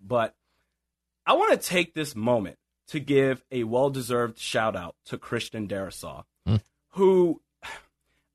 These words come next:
Speaker 1: I know that Justin Jefferson, he's gonna get the bulk of the praise, highlights galore on E S P N,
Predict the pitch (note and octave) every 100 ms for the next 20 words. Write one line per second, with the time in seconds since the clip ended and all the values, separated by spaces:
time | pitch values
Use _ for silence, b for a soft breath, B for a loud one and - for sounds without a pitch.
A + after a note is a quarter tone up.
0 | _ E3+ G3 G#3+ G3+ E3+ D#3 D3+ C#3 C3
1 | C3+ C3+ C#3+ C3 B2+ - C#3 C3 C3 B2+
2 | B2 A#2 G2+ A#2 B2 - A2+ G#2 - A#2+
3 | A#2 A#2 A#2 - _ _ - A#2 B2 B2
4 | - C#3 A#2+ A#2 A#2 A#2 G#2 A#2+ A2+ C3
5 | B2 A#2 - - A#2 A2+ A2